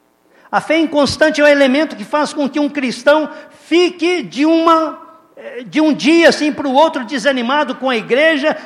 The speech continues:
desanimado com o próprio Deus, ou que comece um trabalho e não termine. O apóstolo Tiago disse uma coisa bem interessante sobre esse tipo de crente.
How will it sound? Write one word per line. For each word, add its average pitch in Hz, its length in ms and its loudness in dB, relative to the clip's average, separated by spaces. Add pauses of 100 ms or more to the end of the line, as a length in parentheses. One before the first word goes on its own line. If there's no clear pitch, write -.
desanimado 285 640 0
com 277 180 0
o 254 60 -2
próprio 285 460 0
Deus, 294 420 0 (160)
ou 302 140 -2
que 302 160 -6
comece 285 500 0
um 302 80 -4
trabalho 285 440 2
e 302 60 2
não 311 140 2
termine. 302 720 2 (140)
O 285 80 0
apóstolo 294 520 -2
Tiago 277 520 0
disse 302 360 -4
uma 320 140 -4
coisa 285 380 2
bem 294 200 -6
interessante 311 760 -2
sobre 277 320 0
esse 254 180 -8
tipo 254 240 -12
de 254 100 -10
crente. 202 540 -10